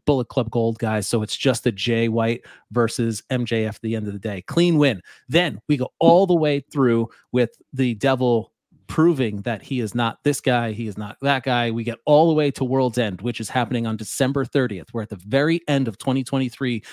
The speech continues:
getting ready to go into the, the bidding war of twenty twenty-four, and none other than Tony Khan costs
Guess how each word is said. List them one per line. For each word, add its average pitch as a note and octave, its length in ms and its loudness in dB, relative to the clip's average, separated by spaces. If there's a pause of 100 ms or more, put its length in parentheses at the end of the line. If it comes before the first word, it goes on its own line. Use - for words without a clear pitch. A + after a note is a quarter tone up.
(160)
getting D3 300 2
ready C#3 240 0
to - 100 -6
go B2 240 0
into B2+ 300 -2
the, A2+ 240 0 (480)
the B2 140 2
bidding C#3+ 360 2
war A#2 300 -2
of A#2 160 -10
twenty C3 260 -2
twenty-four, C3 720 0 (360)
and A2 260 -4 (300)
none C#3 220 0
other C3 440 -2
than A#2 140 -4
Tony B2+ 320 -4
Khan G2+ 420 -6
costs - 520 -6